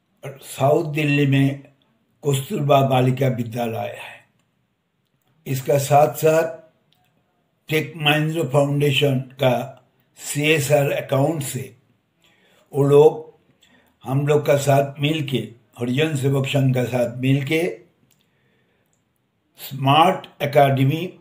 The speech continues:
for हेल्थ केयर बनाया, जिसमें सैकड़ों छात्रों, छात्री health care का training लेता है और ये training latest training होता है।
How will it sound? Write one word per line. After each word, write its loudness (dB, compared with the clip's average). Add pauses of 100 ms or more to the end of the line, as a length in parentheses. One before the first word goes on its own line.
for 4
हेल्थ 0
केयर 2 (160)
बनाया, -2 (800)
जिसमें 0
सैकड़ों 0 (1000)
छात्रों, 0
छात्री 0 (760)
health 0
care 4
का 2
training -2
लेता 0
है -12 (640)
और 0
ये 4
training -2 (720)
latest 2
training 0
होता 2
है। -4